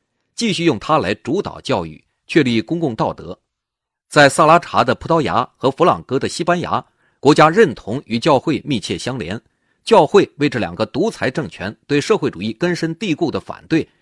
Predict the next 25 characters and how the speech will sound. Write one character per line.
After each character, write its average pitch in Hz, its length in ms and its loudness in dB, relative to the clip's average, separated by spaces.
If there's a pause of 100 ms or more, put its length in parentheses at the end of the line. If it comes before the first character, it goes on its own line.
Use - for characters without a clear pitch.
(120)
提 139 140 0
供 143 120 0
了 123 100 0
意 196 160 -2
识 139 120 -2
形 135 260 -6
态 135 160 -4
上 98 140 -6
的 80 80 -10
合 - 160 -4
法 - 160 -18
性。 104 180 -12 (760)
在 123 180 2
西 - 140 -4
班 143 180 -2
牙， 85 220 -4 (220)
国 175 160 4
家 196 160 2
免 78 300 -8
除 120 240 -4
教 160 240 0
会 165 200 0
的 82 100 -10
税 98 200 -8
赋， - 240 -8